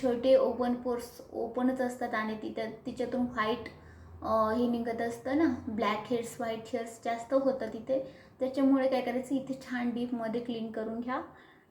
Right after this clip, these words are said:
त्याचबरोबर नोजवर सुद्धा आपल्या ब्लॅक हेअर्स असतात, इथे पण मस्त पद्धतीने स्क्रब करून घ्यायचं आहे तुम्हाला. एक नॅचरल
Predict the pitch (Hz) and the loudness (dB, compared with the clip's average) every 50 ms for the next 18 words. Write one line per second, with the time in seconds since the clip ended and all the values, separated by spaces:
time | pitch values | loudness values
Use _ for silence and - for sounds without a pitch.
0 | - - 240 254 254 - - 240 240 220 226 247 240 240 233 226 226 240 233 - | 0 2 2 2 2 2 2 2 2 4 4 4 4 4 2 0 0 0 0 0
1 | 247 240 240 233 233 233 - 247 214 208 247 233 214 208 208 247 240 226 208 202 | 2 2 4 4 2 0 -2 -2 0 2 4 4 4 4 4 4 2 2 2 4
2 | 226 214 208 208 - 233 240 247 - - - 247 240 240 - - - - - - | 4 6 6 4 4 2 0 0 0 -2 -2 0 0 0 0 -4 -12 -16 -12 -8
3 | - - - - - 185 170 - - - - - - _ _ _ _ _ _ _ | -8 -8 -6 -4 0 0 0 0 -2 -10 -16 -20 -20 _ _ _ _ _ _ _
4 | _ _ _ - - - - - - - - - - 285 277 285 285 269 277 285 | _ _ _ -20 -20 -20 -20 -20 -14 -12 -8 -2 0 0 2 4 4 2 2 0
5 | 277 - - - - - - 294 277 - 220 240 240 - 269 262 262 247 226 233 | -4 -8 -10 -14 -18 -16 -12 -8 -6 -4 -2 -2 -2 -2 -2 -2 0 0 0 2
6 | 254 254 - 247 226 226 262 330 440 - - - _ _ _ _ _ _ _ _ | 0 0 0 0 -2 -2 -2 -2 -4 -6 -12 -20 _ _ _ _ _ _ _ _
7 | _ _ - - - - 240 - - - 226 220 220 220 220 262 247 240 220 - | _ _ -14 -6 -4 -2 -2 -2 -2 0 2 2 2 2 2 2 2 2 2 2
8 | 202 202 208 202 208 208 202 190 185 - - - - - - - - - - 247 | 0 0 0 0 0 0 0 0 -2 -4 -6 -8 -16 -20 -20 -20 -14 -6 -4 -2
9 | 247 - 254 254 254 254 254 - 277 294 | 0 4 4 4 4 4 4 4 4 4